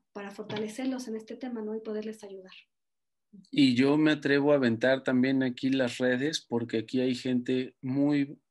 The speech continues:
Speaker 2: valiosa, gente como lo has visto con este interés, y, y esta es una labor de muchos. Entonces, pues bienvenidos a bordo. Ahí se necesitan muchas manos para poder construir este tipo de cosas, hacer investigación, generar los materiales. Entonces,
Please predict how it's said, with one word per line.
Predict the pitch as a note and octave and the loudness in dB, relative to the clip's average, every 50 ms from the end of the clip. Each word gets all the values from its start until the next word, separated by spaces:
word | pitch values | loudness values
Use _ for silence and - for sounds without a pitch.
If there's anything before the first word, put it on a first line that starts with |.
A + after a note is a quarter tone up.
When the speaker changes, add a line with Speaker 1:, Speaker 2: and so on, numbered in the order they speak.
| _ _ _ _ _ _ | _ _ _ _ _ _
Speaker 2:
valiosa, | - B2+ A#2+ A#2 A#2 B2 C3+ C3+ C3 - C#3+ C3+ | -6 -4 -2 0 0 -2 -2 -2 -4 -4 -4 -6
gente | B2+ - - C3 B2+ B2 B2 C#3 C3+ B2+ A#2+ A#2 A#2 - _ | -6 -6 -4 -2 -2 -2 0 0 0 0 -2 -4 -6 -12 _
como | _ A2 A2 A2 A2 A2+ | _ -10 -8 -6 -6 -6
lo | A2 A2+ | -6 -6
has | A2+ A2 A2+ | -8 -8 -8
visto | A#2 A#2 A#2 - B2+ A#2+ | -12 -12 -12 -12 -14 -12
con | - A2 A2 G#2+ | -10 -10 -10 -10
este | G#2+ G#2 - - B2 | -10 -12 -12 -8 -6
interés, | A#2 A2 A2 A#2+ A2 A2+ B2 C3+ C#3+ C#3+ - | -6 -6 -6 -6 -4 -4 -4 -4 -6 -8 -6
y, | - B2 A#2 A2+ A2 A#2 A#2+ - | -4 -4 -4 -4 -4 -8 -10 -10
y | - A#2 A2+ A#2 | -8 -4 -4 -4
esta | A#2+ A#2 - C#3 | -4 -4 -6 -8
es | B2+ B2 | -6 -4
una | C3 C3+ C#3 | -2 -2 0
labor | C3+ A#2+ A2+ A2 A#2+ A#2+ A#2+ | 0 -2 -2 -2 -2 -2 -2
de | A#2 A#2 | -2 -2
muchos. | A#2 A#2+ B2+ B2 - - A#2+ A2+ - | 0 -2 -2 -2 -6 -10 -12 -10 -8
Entonces, | A2 A2 A2 - C3 C3 B2 B2 D3+ D#3+ E3 E3 _ _ - - - _ _ | -8 -8 -4 -2 -2 -2 0 2 2 0 0 -2 _ _ -20 -20 -20 _ _
pues | B2 A#2 A2 | -4 -2 2
bienvenidos | A#2 A#2 A2+ A2+ A#2 A2+ A#2+ C#3 D#3+ D#3 D3 | 2 2 2 2 2 4 4 4 4 2 0
a | D3 | 0
bordo. | C3 C3+ D#3+ F3+ F#3 F3 E3 D3+ _ _ _ _ _ _ _ _ | 0 0 0 0 0 -4 -4 -6 _ _ _ _ _ _ _ _
Ahí | - A2 A2+ A#2+ B2 C3 C#3+ | -2 0 2 2 2 0 -2
se | - - B2+ B2 | -4 -2 0 0
necesitan | A#2 A#2 A2 A2+ A#2 A2+ A#2 C#3+ C#3+ | 0 0 -2 -4 -6 -4 -2 0 2
muchas | C#3+ C#3+ C#3+ C#3+ - C#3+ C3 B2 | 2 2 0 0 -4 -6 -2 -2
manos | B2+ C#3 D#3 D#3 D3 C3+ B2 - | 0 0 2 2 0 0 -2 -4
para | - - G#2+ G#2+ - | -4 -6 -6 -6 -4
poder | _ A#2+ A#2+ A#2+ | _ -2 -2 0
construir | A#2+ C3+ C3 A#2+ B2 - A#2 A#2 A#2 A#2+ | -2 -4 -6 -6 -6 -6 -4 -4 -2 -2
este | A#2+ A#2+ - A#2 | -4 -6 -8 -8
tipo | A2+ B2+ A#2+ - C3+ | -8 -10 -8 -8 -8
de | B2 B2 | -8 -6
cosas, | - B2 B2 B2 - A#2+ A#2 | -6 -8 -6 -6 -6 -6 -6
hacer | - B2+ | -4 -2
investigación, | B2+ B2+ B2+ B2 A#2 - - A2+ G#2+ G2+ G#2 - - B2 A#2 A#2+ B2+ B2+ B2+ A#2+ | -2 0 -2 -2 -4 -6 -8 -8 -8 -6 -8 -4 -2 -2 0 0 0 0 -2 -4
generar | - A#2+ A#2+ A#2 A#2 A#2 A#2 | -6 -8 -8 -6 -6 -6 -4
los | A#2+ A#2+ A#2 | -6 -6 -4
materiales. | A#2+ A2+ G#2+ - A2 G#2+ A2+ A2+ A#2 C#3 C#3 B2+ A#2+ - | -4 -6 -6 -8 -10 -8 -6 -4 -4 -4 -6 -8 -8 -10
Entonces, | A2 G2+ - A#2 A#2+ - C3+ C3+ B2 - | -12 -10 -10 -8 -8 -6 -6 -6 -6 -8